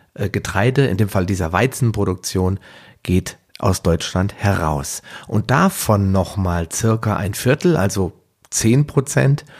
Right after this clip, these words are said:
die gehen direkt nach Afrika. Die U S A und, ähm, Russland exportieren ein Vielfaches davon.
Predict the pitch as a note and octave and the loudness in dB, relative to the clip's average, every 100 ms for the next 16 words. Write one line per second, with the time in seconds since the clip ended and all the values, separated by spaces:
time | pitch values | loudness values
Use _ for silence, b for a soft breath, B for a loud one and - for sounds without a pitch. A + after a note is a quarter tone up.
0 | B B B B B B _ - G2 A2 | B B B B B B _ -4 0 2
1 | G#2 A2+ G2+ - A#2 G#2 - - D#2 - | 2 2 0 -2 -2 -2 -2 -6 -8 -10
2 | - - _ _ _ _ - B B B | -14 -16 _ _ _ _ -18 B B B
3 | B B - A2 G#2 G2+ F2+ - F#2+ B2+ | B B 0 2 4 2 0 -2 0 2
4 | F#3 - _ _ _ _ G#2+ G#2 G2 - | 0 -4 _ _ _ _ 0 0 -4 -4
5 | G#2+ G2 F2+ E2+ F#2+ - B2+ F3 - E2+ | -2 0 0 -4 -8 0 2 2 -2 -2
6 | F2 E3+ - _ _ - B B B B | 0 -4 -6 _ _ -20 B B B B
7 | A2+ - A2+ - - B2+ - A2 - B2 | -4 0 0 0 0 2 2 0 2 2
8 | A#2+ E2+ D2+ D#2+ D#2+ C#2+ - G2 | 2 0 -6 -8 -8 -8 -10 -12